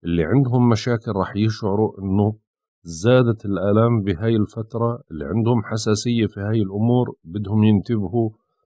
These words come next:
يحاولوا ما يرفعوا أوزان ثقيلة، ما يتعرضوا للبرد،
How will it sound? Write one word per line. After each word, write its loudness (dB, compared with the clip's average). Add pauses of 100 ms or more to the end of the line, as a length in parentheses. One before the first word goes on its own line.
(140)
يحاولوا 0
ما 6
يرفعوا 2
أوزان 0
ثقيلة، 0
ما -4
يتعرضوا 2
للبرد، 0